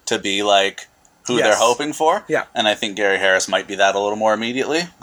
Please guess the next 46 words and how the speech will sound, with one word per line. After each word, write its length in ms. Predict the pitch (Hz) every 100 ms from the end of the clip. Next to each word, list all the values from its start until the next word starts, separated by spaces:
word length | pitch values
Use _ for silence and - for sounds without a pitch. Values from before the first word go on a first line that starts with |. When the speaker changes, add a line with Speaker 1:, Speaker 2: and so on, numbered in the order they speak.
| -
Speaker 1:
But, 280 | 104 98 -
um, 480 | 104 98 95 95 90
but 100 | 98
they're 120 | 101
gonna 140 | 98 95
take 220 | 107 110
Stauskas 800 | - 107 113 - 131 131 - - - - - -
and 640 | 98 92 90 85 82 82 - - - - -
have 280 | 98 90 87
that 340 | 92 90 95
same 220 | - 107 95
core, 240 | 107 120
just 180 | 95 87
swap 280 | - 98 107
out 220 | 110 -
Harris. 400 | 131 123 92 - -
Speaker 2:
Cool. 280 | - 180 180 - _ _
Speaker 1:
Um, 520 | 123 113 107 104 101 98
then 160 | 113
we're 120 | 120
on 140 | 120 120
to 60 |
the 60 | 117
Nuggets. 640 | 107 127 127 90 - - - _ _
Everyone 300 | 117 127 123
was 140 | 120
thinking 180 | - 120
they're 80 | 107
gonna 200 | 101 104
take 180 | 101 104
Gary 240 | 107 101
Harris. 360 | 101 104 80 -
I 160 | 113 120
thought 160 | 110 95
they 80 |
were 80 | 95
gonna 160 | 95 90
take 180 | 101 104
Gary 200 | 98 85
Harris. 340 | 90 76 -
Then 160 | 101 98
they 80 |
traded 280 | 95 101 95
for 120 | 92
Aflalo 420 | 85 - 101 101 90
today. 340 | - 78 58